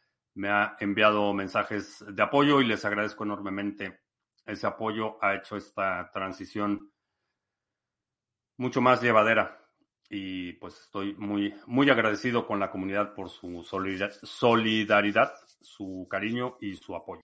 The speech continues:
"Y en caso que fuera una de cinco cifras, ¿tendría que declarar o algo así?".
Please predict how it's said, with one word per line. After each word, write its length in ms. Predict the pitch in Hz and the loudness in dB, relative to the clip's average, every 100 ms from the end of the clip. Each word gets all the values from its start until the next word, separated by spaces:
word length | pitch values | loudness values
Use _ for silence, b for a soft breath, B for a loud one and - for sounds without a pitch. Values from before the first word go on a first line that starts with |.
| _ | _
"Y 120 | - 110 | -6 -4
en 100 | 107 | 0
caso 320 | 120 117 123 | 0 -2 -6
que 100 | 107 | -6
fuera 460 | 113 113 113 110 107 | -4 0 0 0 0
una 200 | 110 107 | -2 -4
de 140 | 98 | -4
cinco 400 | - 131 131 120 | -4 0 2 0
cifras, 280 | 123 127 123 | -2 -6 -6
¿tendría 300 | 104 107 113 | -4 -4 -4
que 80 | 110 | -6
declarar 560 | 98 101 101 110 113 - _ _ | -6 -4 0 0 -2 -8 _ _
o 180 | _ 101 | _ -4
algo 220 | 104 104 | -2 -2
así?". 420 | 98 - 117 151 | -6 -4 -6 -6